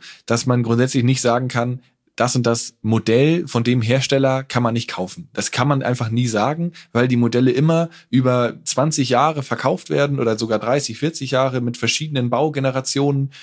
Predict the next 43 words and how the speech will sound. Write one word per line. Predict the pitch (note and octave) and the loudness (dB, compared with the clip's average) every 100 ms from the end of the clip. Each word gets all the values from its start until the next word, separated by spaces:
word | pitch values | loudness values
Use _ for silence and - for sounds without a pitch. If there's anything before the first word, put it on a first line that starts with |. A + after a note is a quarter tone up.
| - | -8
Und | A#2+ A#2+ | -4 -2
die | B2 | 0
einen | B2+ B2 | 2 2
haben | A2+ | 0
hier | A#2+ | 0
das | D3 C#3+ - | 0 -2 -2
Problem, | C3 C3 C3+ C3+ | -2 2 2 0
die | A#2 | -2
anderen | A2 G#2+ | -4 -2
haben | G2 | -4
da | G2 B2+ | 0 0
das | C3+ A#2+ | 0 -2
Problem. | - A#2+ A#2 A#2 A#2 - - - | -6 -2 0 -2 -6 -12 -20 0
Und | B2 A#2+ | 0 0
vor | - - | -2 0
allen | B2+ D#3 | 2 2
Dingen | C#3 C#3 C#3+ - _ | 2 0 -2 -8 _
haben | - B2 C3 | 0 2 2
die | B2+ B2 | 2 0
auch | A2 | 0
immer | C3 D3 C#3 | 2 2 2
unterschiedliche | C#3 C3 C3 B2+ A#2+ | 2 0 0 -2 -2
Motoren. | B2 A#2+ C#3 D#2+ - | -2 -2 -4 -4 -4
Also | G#2 A2 G#2 | -2 0 -2
um | - A2+ | -2 -4
jetzt | A2 - | -2 -2
wieder | G#2+ G2 | 0 0
mein | G2 | 0
Lieblingsbeispiel | C3+ D3+ A#2 A#2 A#2 A#2 | 0 -2 -2 0 0 -2
B | G#2+ G2 | -2 -2
M | G2+ | 0
W | C#3+ | 0
aufzugreifen, | B2 - B2 A#2+ A#2 A#2+ A#2+ - | -2 -4 0 0 0 -6 -10 -8
den | - G#2+ | -4 0
Dreier | A2 B2 A#2 | 2 2 2
B | A2+ | 0
M | G#2+ | 0
W | A#2 C#3 | 0 0
kann | C#3 B2 | -2 -4
man | A#2 | -2
auch | D2+ A2+ | 0 0
heutzutage, | D#3 C3 B2 A#2 A#2 A#2 - _ | 0 -2 -2 0 -2 -6 -12 _
also | G#2+ G#2+ G#2+ | -2 2 2